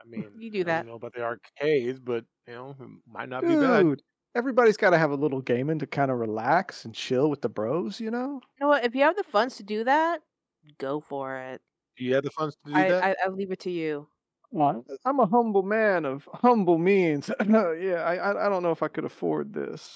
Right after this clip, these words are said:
Speaker 1: Says the guy with the flashy <laughs> suit.
Speaker 3: Oh, yeah, I'm
Speaker 2: Spend it
Speaker 3: wearing, like, a,
Speaker 2: all on
Speaker 3: I'm wearing, like, a
Speaker 2: food.
Speaker 3: million dollar suit or <laughs> some shit.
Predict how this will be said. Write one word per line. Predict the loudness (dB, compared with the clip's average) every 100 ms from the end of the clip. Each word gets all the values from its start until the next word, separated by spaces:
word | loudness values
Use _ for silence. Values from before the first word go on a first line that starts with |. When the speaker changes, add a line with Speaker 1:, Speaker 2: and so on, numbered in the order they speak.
| -12
Speaker 1:
Says | 2 2 2
the | -2
guy | 2 4
with | 4 0
the | -4
flashy | 2 2 2 -4
<laughs> |
suit. | -6 -6 -6 -8 -12 4 4 6 0 0 -4 -6
Speaker 3:
Oh, | -6 2
yeah, | 6 8
I'm | 8
Speaker 2:
Spend |
it |
Speaker 3:
wearing, | 10 10
like, | 10
a, |
Speaker 2:
all | 8
on | 8
Speaker 3:
I'm | 8
wearing, | 10 10
like, | 8
a | 6
Speaker 2:
food. | 8
Speaker 3:
million | 8 8 8
dollar | 8 8 6
suit | 4 4 4
or | 2
<laughs> |
some | -2 -2 -2
shit. | 0 0 0 0 -4